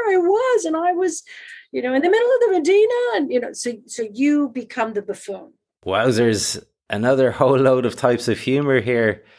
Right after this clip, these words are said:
Speaker 2: We heard black humor, which is making jokes about things that are normally taboo or maybe even morbid. We heard slapstick once again.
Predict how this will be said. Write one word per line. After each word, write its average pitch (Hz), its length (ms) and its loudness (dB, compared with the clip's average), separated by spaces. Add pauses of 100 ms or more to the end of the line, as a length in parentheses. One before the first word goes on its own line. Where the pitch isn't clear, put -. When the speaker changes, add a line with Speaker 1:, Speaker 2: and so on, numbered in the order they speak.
(460)
Speaker 2:
We 104 180 -4
heard 110 540 0
black 123 280 0
humor, 165 600 0
which 127 300 0
is 107 560 0
making 110 380 -2
jokes 117 380 0
about 104 460 2
things 107 280 -2
that 101 140 2
are 101 80 2
normally 101 440 0
taboo 117 720 0
or 95 260 -2
maybe 113 300 -2
even 104 200 0
morbid. 101 600 0 (720)
We 101 220 -4
heard 107 440 0
slapstick - 760 -2
once 123 240 -2
again. 127 520 0